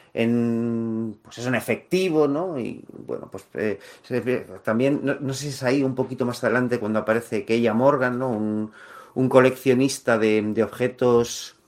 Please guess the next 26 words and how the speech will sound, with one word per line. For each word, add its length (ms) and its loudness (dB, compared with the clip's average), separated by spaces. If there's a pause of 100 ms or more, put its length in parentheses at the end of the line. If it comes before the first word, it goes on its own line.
(260)
de 100 2
reliquias, 580 -2
¿no? 120 -2
Digamos, 400 -2
casi 260 -6
de, 300 0
de 100 -4
gente 240 0
popular 280 0
en 40 2
la 100 2
comu-, 240 -6
en 140 -6
la, 480 -4 (180)
en 60 -2
la 80 2
cultura 220 -4
estadounidense, 600 -4
desde 140 -2
Marilyn 400 0
Monroe 640 0
a 240 0 (240)
Abraham 340 4
Lincoln 580 2
o, 340 -6 (340)
o, 960 2